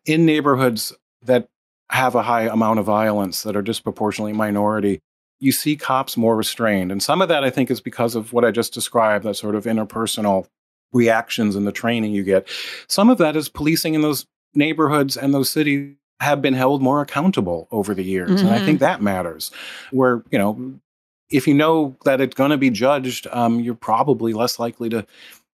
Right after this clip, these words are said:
Speaker 1: less likely to shoot. But that gets back again to those regional disparities. And we could reduce the number of people cops shoot, but to do that, it's not gonna be through implicit bias training.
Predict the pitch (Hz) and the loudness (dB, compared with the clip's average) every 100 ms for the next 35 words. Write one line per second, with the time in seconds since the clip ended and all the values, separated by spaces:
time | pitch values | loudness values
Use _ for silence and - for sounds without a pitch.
0 | - 131 - 135 139 139 131 165 202 - | -2 -2 0 -4 -2 -4 0 2 2 0
1 | - 123 175 196 - 170 170 160 175 160 | -8 -2 0 -2 -2 -4 -2 -2 -2 0
2 | 160 120 127 139 147 147 139 - 165 202 | -2 2 2 2 -2 -4 -6 0 2 4
3 | 120 104 110 - - - - 196 - 202 | 4 2 -4 -8 -14 -8 -2 -2 2 2
4 | 196 175 147 147 143 139 143 139 - 135 | 2 2 2 0 0 0 0 -2 -2 -2
5 | 135 127 131 123 - - 131 110 - _ | -2 0 0 -2 -2 0 4 4 2 _
6 | - 127 117 - 123 123 139 139 110 110 | -2 -2 -2 -6 -8 2 4 4 2 -2
7 | - 113 131 131 _ _ _ _ _ 127 | -4 -2 -2 -4 _ _ _ _ _ 0
8 | 113 110 - 110 - 107 - - 92 95 | 2 0 -2 -6 -4 -4 -4 0 0 -2
9 | - 95 90 | -6 -8 -8